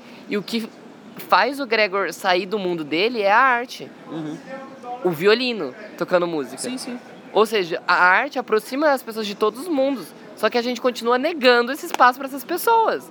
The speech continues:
Speaker 2: Aham.
Speaker 1: A gente vai elitizando a arte. Não é à toa que é a figura do violino, sabe?
Speaker 2: Sim, uma coisa tão difícil de se
Speaker 1: É o que a
Speaker 2: fazer.
Speaker 1: gente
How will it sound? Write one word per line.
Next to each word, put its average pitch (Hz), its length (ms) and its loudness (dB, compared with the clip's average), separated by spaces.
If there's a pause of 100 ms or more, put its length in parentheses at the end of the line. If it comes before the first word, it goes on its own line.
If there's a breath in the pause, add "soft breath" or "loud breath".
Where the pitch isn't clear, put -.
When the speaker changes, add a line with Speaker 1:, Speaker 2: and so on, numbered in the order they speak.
(100)
Speaker 2:
Aham. 196 280 -2
Speaker 1:
A 196 80 0
gente 233 180 -4
vai 240 120 6
elitizando 254 680 2
a 339 40 2
arte. 147 380 0
Não 190 80 0
é 226 40 4
à 254 40 2
toa 269 220 -2
que 214 420 -6
é 180 120 4
a 185 40 4
figura 185 280 -4
do 175 100 -6
violino, 170 640 -2
sabe? 135 400 2
Speaker 2:
Sim, - 160 -8
uma 147 100 -2
coisa 147 180 -2
tão 147 200 -4
difícil 151 500 -12
de - 80 -16
se - 100 0
Speaker 1:
É 233 60 8
o 240 40 2
que 247 100 -4
a 247 40 -2
Speaker 2:
fazer. 254 120 -4
Speaker 1:
gente 254 180 -4